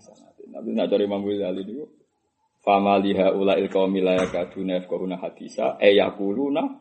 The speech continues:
ma'asobaka." Jadi itu masih min qaulil kufar. Itu aja nak angel. Mulane kok usah sinau, Kang, wis.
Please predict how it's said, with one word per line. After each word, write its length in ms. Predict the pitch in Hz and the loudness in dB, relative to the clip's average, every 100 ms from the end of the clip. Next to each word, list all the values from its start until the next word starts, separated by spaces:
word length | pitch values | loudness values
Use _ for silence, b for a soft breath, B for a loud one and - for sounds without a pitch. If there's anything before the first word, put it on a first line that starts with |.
| _ _ _ _ _ _ _ - | _ _ _ _ _ _ _ 0
ma'asobaka." 840 | 107 87 - 92 - - - 71 | 0 0 -4 -8 -10 -14 -16 -12
Jadi 200 | 82 95 | -8 -6
itu 160 | 104 113 | -2 0
masih 280 | 95 90 120 | 0 0 0
min 160 | 104 | 0
qaulil 600 | 92 90 98 135 147 - | 0 0 0 -2 -6 -12
kufar. 320 | - - - - _ _ _ _ _ _ _ _ _ _ - | -20 -20 -20 -20 _ _ _ _ _ _ _ _ _ _ -14
Itu 100 | 95 | -8
aja 160 | 101 110 | -4 -4
nak 140 | 101 101 101 | -6 -10 -12
angel. 160 | 101 - - _ _ _ _ _ _ _ 370 _ _ _ _ - - _ - 76 73 71 _ _ _ _ _ _ 82 | -14 -16 -20 _ _ _ _ _ _ _ -20 _ _ _ _ -20 -20 _ -20 _ -20 _ _ _ _ _ _ _ -14
Mulane 320 | 87 87 85 | -8 -6 -6
kok 240 | - 80 | -8 -10
usah 80 | 82 | -10
sinau, 320 | 92 90 85 | -8 -8 -8
Kang, 240 | 82 73 - | -10 -16 -18
wis. 240 | 76 - | -20 -20